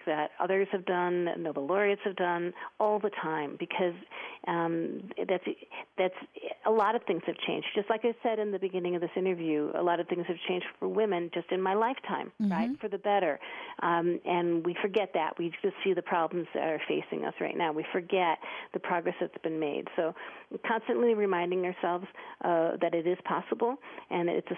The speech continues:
Speaker 1: small group of committed people working together who will make that change. That's the way it's always worked,
Speaker 2: Mm-hmm.
Speaker 1: and the way it w-, always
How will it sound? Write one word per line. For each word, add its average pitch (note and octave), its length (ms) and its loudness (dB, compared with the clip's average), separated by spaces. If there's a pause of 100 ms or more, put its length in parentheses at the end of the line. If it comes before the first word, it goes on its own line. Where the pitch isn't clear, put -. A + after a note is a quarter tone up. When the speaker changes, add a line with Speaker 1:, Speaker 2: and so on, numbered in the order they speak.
Speaker 1:
small F#3 180 4
group F#3 240 -2
of F#3+ 120 0
committed F#3 380 2
people F#3 340 0
working F3+ 300 -2
together F3 540 0
who F3 80 -8
will E3 200 0
make F3+ 200 -2
that G#3 160 2 (100)
change. A#3+ 260 0 (180)
That's E3 140 -6
the - 40 2
way E3 120 2
it's D#3+ 160 0 (140)
always F3 360 0
worked, A#3 300 -2 (120)
Speaker 2:
Mm-hmm. G3 280 2
Speaker 1:
and F3 220 -4 (160)
the F#3+ 60 2
way E3+ 120 0 (140)
it - 60 -2
w-, F#3 160 -4
always F3 320 2